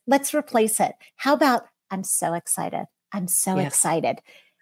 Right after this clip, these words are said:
Speaker 1: And I
Speaker 2: Exactly.
Speaker 1: have had clients tell me before they go on television or before they get up in a big presentation, they hear me in their ear saying, "I'm so excited. I'm so excited." Um,
Speaker 2: Yeah.
Speaker 1: so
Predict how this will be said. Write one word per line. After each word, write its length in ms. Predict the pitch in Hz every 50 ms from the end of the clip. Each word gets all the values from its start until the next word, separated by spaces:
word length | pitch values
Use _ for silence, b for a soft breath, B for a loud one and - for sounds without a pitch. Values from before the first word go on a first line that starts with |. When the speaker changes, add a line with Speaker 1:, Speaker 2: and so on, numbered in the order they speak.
| - 170 160
Speaker 1:
And 120 | 226 214 208
I 100 | 196 208
Speaker 2:
Exactly. 20 |
Speaker 1:
have 100 | 208 -
had 240 | 190 220 240 233 -
clients 460 | - - 226 220 214 214 196 - -
tell 180 | - 214 202 202
me 140 | 202 208 196
before 480 | 160 156 170 - - - 202 202 208
they 140 | 185 208 196
go 160 | - 190 170 165
on 120 | - 180 175
television 560 | - 214 226 233 226 196 226 214 226 214 202
or 60 | 160
before 320 | 143 208 - - 190 185
they 120 | 175 196 180
get 120 | 214 -
up 120 | 175 - -
in 80 | 190
a 60 | 190
big 240 | 160 - - 156 - -
presentation, 540 | 220 190 - 208 190 208 208 202 233 220
they 100 | 190 170 170
hear 360 | - - - 202 220 247 254
me 200 | 262 285 294 -
in 140 | 277 240 240
their 180 | 247 240 220 -
ear 280 | - 269 262 233 208 233
saying, 540 | - - - 233 226 220 214 214 196 B B B B _ -
"I'm 100 | 247 262
so 240 | - - 311 320 320
excited. 480 | 311 - - 269 226 214 175 185 170
I'm 140 | 190 190 185
so 260 | 175 - - 226 220
excited." 520 | 233 233 - - - 175 175 160 - - - _ _ _ _ _ _ _ _ _ _ _ - 196
Um, 340 | 185 185 175 170 165 180 - -
Speaker 2:
Yeah. 160 | - 143 143
Speaker 1:
so 460 | - 185 175 175 170 180 180 - 180